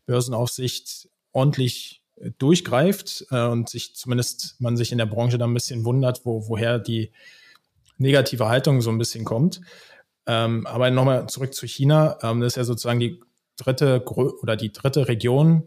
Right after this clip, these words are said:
ähm, Aktienregion sozusagen, ähm, äh, als Repräsentant für Schwellenländer. Darüber haben wir das letzte Mal auch nochmal ganz kurz gesprochen. Ähm, China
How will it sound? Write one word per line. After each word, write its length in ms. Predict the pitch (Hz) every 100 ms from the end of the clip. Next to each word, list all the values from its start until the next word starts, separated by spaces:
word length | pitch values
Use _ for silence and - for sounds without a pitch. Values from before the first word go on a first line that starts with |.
| _
ähm, 320 | - 117 120 117
Aktienregion 800 | 131 - - 131 127 123 131 135
sozusagen, 640 | 123 127 120 120 131 135 - _ _ _ _ 131
ähm, 560 | 120 120 120 120 117 - _ _ _ -
äh, 60 | 127 120 117
als 380 | 139 120 - -
Repräsentant 680 | 120 - 120 120 120 123
für 280 | - - 113
Schwellenländer. 840 | 107 - 123 143 117 113 120 143 - - - - - - _ _ _ _ _ _ _
Darüber 280 | 120 127 131
haben 80 |
wir 220 | 135 127 - -
das 160 | - 139
letzte 240 | 135 -
Mal 100 | 127
auch 40 |
nochmal 200 | 143 139
ganz 200 | 127 131
kurz 180 | - 131
gesprochen. 560 | - - 131 123 139 135 -
Ähm, 400 | 120 120 120 113 _ _ _ _ -
China 600 | - 139 151 143 139 -